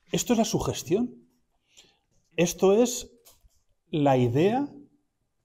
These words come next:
de quererte encontrar algo, y el que se quiere encontrar algo al final lo encuentra.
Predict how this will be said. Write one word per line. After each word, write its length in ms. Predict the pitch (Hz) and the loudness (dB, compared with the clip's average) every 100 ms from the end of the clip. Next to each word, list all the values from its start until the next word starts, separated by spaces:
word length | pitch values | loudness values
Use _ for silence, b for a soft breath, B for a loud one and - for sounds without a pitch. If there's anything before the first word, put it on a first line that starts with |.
| _ - | _ -10
de 320 | 139 143 139 | 0 2 2
quererte 500 | 139 135 214 220 226 | 4 4 4 2 0
encontrar 500 | 185 170 135 175 196 | 2 0 2 2 2
algo, 320 | 185 165 220 | 2 2 -2
y 80 | 220 | -2
el 100 | 139 | -2
que 100 | 143 | -4
se 180 | 143 - | -6 -6
quiere 180 | 156 202 | -6 -4
encontrar 360 | 220 208 175 | -4 0 2
algo 120 | 185 | 2
al 60 | 226 | 0
final 220 | 147 151 | 0 2
lo 80 | 233 | 2
encuentra. 600 | 127 147 240 240 - | 2 0 0 0 -4